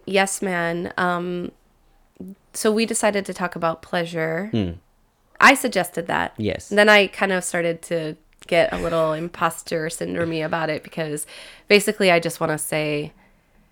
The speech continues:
Speaker 1: I think anyone who's, wants to learn more about pleasure or practice pleasure more should definitely check out Pleasure Activism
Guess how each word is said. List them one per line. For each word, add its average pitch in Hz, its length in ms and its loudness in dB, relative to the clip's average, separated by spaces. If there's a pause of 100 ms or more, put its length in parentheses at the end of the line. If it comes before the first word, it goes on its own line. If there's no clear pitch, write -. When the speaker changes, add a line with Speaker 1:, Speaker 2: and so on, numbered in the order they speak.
(280)
Speaker 1:
I 165 100 2
think 175 240 2
anyone 165 320 4
who's, 151 680 -2
wants 151 300 -2
to 151 400 -4 (640)
learn 156 300 2
more 151 260 2
about 143 400 0
pleasure 143 540 -2
or 139 380 -2
practice 143 440 -6
pleasure 143 380 -6
more 143 260 -4
should 143 180 -8
definitely 139 380 -6
check - 300 -8
out 135 460 -2 (1400)
Pleasure 151 260 0
Activism 139 880 -4